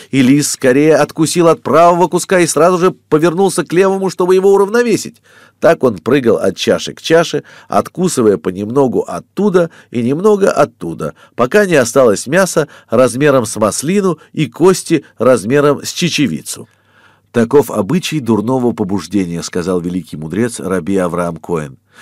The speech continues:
«Сегодня оно говорит ему, «Сделай так, завтра сделай так». Так что в конце концов оно скажет ему: пойди и служи идолам». И он пойдет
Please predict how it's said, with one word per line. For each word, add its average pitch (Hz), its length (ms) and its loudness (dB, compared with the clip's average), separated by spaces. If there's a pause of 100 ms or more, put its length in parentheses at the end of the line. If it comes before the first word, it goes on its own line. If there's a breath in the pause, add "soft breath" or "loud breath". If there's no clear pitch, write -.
(140 loud breath)
«Сегодня 120 520 0
оно 110 160 -2
говорит 107 400 2
ему, 98 220 -8
«Сделай 92 380 -2
так, 151 400 -6 (300 loud breath)
завтра 151 440 0
сделай 120 360 2
так». 85 420 -10 (260 soft breath)
Так 110 200 -2
что 101 140 -6
в - 80 -14
конце 90 380 -6
концов 104 360 -4
оно 90 160 -6
скажет 135 440 -6
ему: 117 320 -6 (280 loud breath)
пойди 104 460 -2
и 123 120 -4
служи 98 400 -4
идолам». 80 600 -10 (380 soft breath)
И - 60 -10
он 101 200 -2
пойдет 85 600 -6